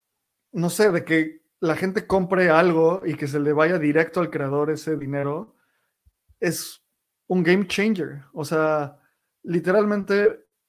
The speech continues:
para generar un dólar, ti-, la gente tiene que tener cientos de miles de ri-, de plays en Spotify. Entonces, con esto, en un segundo podría tener mucho más. Entonces, pues bueno, esto es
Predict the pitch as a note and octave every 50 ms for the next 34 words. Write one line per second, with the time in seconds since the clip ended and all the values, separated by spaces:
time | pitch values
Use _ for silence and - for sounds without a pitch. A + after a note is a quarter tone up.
0 | _ _ _ - D#3 D#3 D3+ D#3 E3 D#3 D#3+ D#3+ E3+ F3+ F#3 F3+ F3+ F3+ F3 F3
1 | E3+ E3+ - E3+ E3 E3 D#3 D3 C#3 - E3+ D#3 D#3 F3 E3+ E3 E3+ E3+ - -
2 | E3+ D#3+ D#3+ D#3+ D3+ D#3 D#3 C#3+ D3+ D3+ D3+ D3+ - - _ - - - F3 E3+
3 | E3 F3+ E3+ E3 D#3+ D#3 D#3+ D#3+ E3 E3+ D3+ C#3+ D3 C#3+ C3+ C3 B2+ - _ _
4 | _ _ _ _ - C#3+ D3 D3 D#3 D#3 C3+ C#3+ C#3 C#3 C#3 - D3+ D#3 D#3+ D#3
5 | E3 D#3 C#3 - - - D3+ D3 - C#3+ - - D3+ D3+ F#3+ D4 - _ _ _
6 | _ _ _ _ _ _ - E3+ F3 F3 F3 - E3 F3 F#3 G3 F3+ - G#3 G#3+
7 | A3+ A3+ - - - - D3 D#3+ F3 F#3 F3 - E3+ E3+ F3+ F3+ F3+ F3 F3 E3
8 | D#3+ D#3+ E3 E3 E3 D#3+ D#3+ D#3 D#3+ D#3+ D#3 - E3 D3+ D3+ D3+ C#3+ C3+ - -
9 | - _ _ _ _ _ _ _ _ _ _ F3+ F#3 F3+ G3 G#3 G3+ G3+ - -
10 | _ _ _ _ _ _ _ _ _ _ _ _ _ _ _ _ _ _ _ _
11 | _ _ - D#3+ D3+ E3+ A3+ A3 F3+ D#3+ E3 G3 G#3+ - D#4 D#4+ D#4 - - -
12 | -